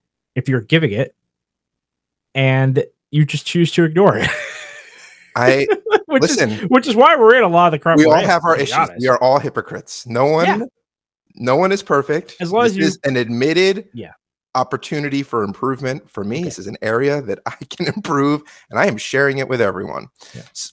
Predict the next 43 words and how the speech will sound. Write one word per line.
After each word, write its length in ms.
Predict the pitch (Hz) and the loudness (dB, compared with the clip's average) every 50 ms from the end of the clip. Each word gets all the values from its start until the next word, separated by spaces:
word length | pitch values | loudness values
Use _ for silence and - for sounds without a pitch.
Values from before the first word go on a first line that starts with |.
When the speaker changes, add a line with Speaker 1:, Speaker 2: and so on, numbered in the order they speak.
| _ _ | _ _
Speaker 2:
so 160 | - - 143 | 2 4 4
this 140 | 139 151 147 | 4 4 4
article 360 | - 170 165 151 139 117 107 98 | 4 4 4 4 2 -2 -2 -2
that 100 | 101 95 | -2 -2
I 60 | 98 | -2
read, 260 | 98 101 95 92 90 | -2 -2 -4 -4 -4
they 80 | 98 101 | -6 -6
gave 140 | 110 113 113 | -4 -4 -2
me 80 | 117 | -2
all 80 | 110 107 | -2 -2
this 200 | 101 98 - - | -2 -4 -4 -6
spider 540 | - - - _ - 127 123 113 107 104 98 | -6 -8 -8 _ 0 0 2 2 0 -2 -2
information. 640 | 95 92 - 110 95 98 98 - - 98 85 90 | -4 -6 -8 -8 -8 -8 -8 -10 -10 -10 -10 -10
It 100 | 90 82 | -10 -10
was 160 | 104 104 - | -10 -10 -8
U 140 | 113 139 151 | -10 -10 -10
K 180 | - - 135 120 | -6 -4 -4 -4
focused. 640 | - - 101 101 - - - - - - - - _ _ _ _ - - _ _ _ _ _ _ | -4 -6 -6 -6 -8 -10 -12 -10 -10 -12 -12 -14 _ _ _ _ -20 -20 _ _ _ _ _ _
And 140 | - 117 117 | -4 -2 0
it 140 | 123 123 - | 0 -2 -2
said, 360 | - 233 185 135 104 95 - - | 0 0 2 0 0 -2 -8 -8
for 80 | - 107 | -6 -6
you 380 | 101 98 101 98 98 98 - - | -4 -4 -4 -4 -4 -6 -8 -12
U 180 | - 95 98 101 | -12 -12 -12 -10
K 220 | 98 - 98 95 | -8 -6 -6 -6
listeners 440 | 92 101 - - 104 98 107 107 107 | -6 -8 -8 -8 -8 -6 -6 -4 -4
out 180 | 101 101 101 - | -2 -4 -2 -2
there, 320 | 107 110 127 170 208 196 - _ _ _ _ _ _ | 0 0 0 0 0 -4 -10 _ _ _ _ _ _
that 200 | 117 120 - 127 | -4 -4 -2 -2
U 100 | 160 196 | -6 -6
K 200 | 196 - 247 233 | -4 -4 -4 -4
house 260 | 196 - 131 123 - | -2 -2 -2 -2 -2
spiders 420 | - - - 98 95 95 98 95 - | -6 -6 -6 -4 -4 -4 -4 -6 -6
descend 360 | - - - 113 107 110 - | -8 -6 -6 -4 -6 -6 -8
from 120 | - - | -8 -10
species 520 | - - - - 135 131 - - 143 139 - | -10 -8 -6 -6 -6 -6 -6 -6 -6 -6 -4
originating 600 | 107 107 107 101 113 107 104 101 98 107 110 95 | -4 -4 -4 -4 -4 -2 -2 -2 -2 -4 -6 -6
in 80 | 98 | -6
the 60 | 98 | -6
Mediterranean 800 | 95 98 107 120 170 - - 147 127 117 113 113 113 113 117 120 - _ _ _ _ | -4 -2 -2 -4 -4 -6 -6 -6 -6 -4 -4 -4 -4 -4 -4 -6 -8 _ _ _ _
or 140 | - 107 98 | -2 -2 0
North 260 | 101 98 98 95 - | 2 0 0 0 0
Africa, 380 | 98 95 92 - - - - | -2 -2 -2 -4 -8 -14 -16